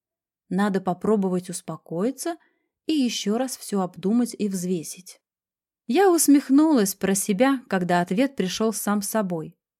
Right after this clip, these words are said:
Разумеется, если бы Валерию позвонил Анте и сказал: «Я твой сын», Курилов тут же бы поехал.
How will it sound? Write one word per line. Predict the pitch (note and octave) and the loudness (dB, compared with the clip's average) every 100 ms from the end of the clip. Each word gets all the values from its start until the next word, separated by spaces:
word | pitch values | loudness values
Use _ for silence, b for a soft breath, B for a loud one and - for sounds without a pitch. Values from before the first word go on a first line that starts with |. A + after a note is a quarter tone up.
| _ _ _ _ | _ _ _ _
Разумеется, | G3 G#3+ B3+ C4+ D4 G#3 F3+ - A3 B3 _ | -2 2 4 6 6 4 -2 -10 -14 -18 _
если | G3 G3+ G#3+ | -4 -2 0
бы | G#3+ | 2
Валерию | A3+ A3+ G#3 F3 E3 | 2 2 2 0 -4
позвонил | F3+ E3+ F3+ F#3 F3+ | -6 -4 -2 -4 -4
Анте | B3 C#4 - E3 | -4 -4 -4 -10
и | G#3 | -8
сказал: | G3 A#3 A3 F#3 D#3+ - _ _ _ _ | -4 -4 -4 -4 -8 -14 _ _ _ _
«Я | - G3+ F3+ | -4 -2 -2
твой | E3+ E3+ | -4 -6
сын», | E3+ - C#4 E4 - _ _ _ _ _ | -6 -2 -2 -2 -8 _ _ _ _ _
Курилов | - A3+ C#4 C4 | 0 2 4 2
тут | - - B3+ A#3+ | -2 -2 0 2
же | A3+ | 2
бы | A3+ | 0
поехал. | G#3 G#3 F#3 F3+ - E3 | 0 0 0 -4 -8 -18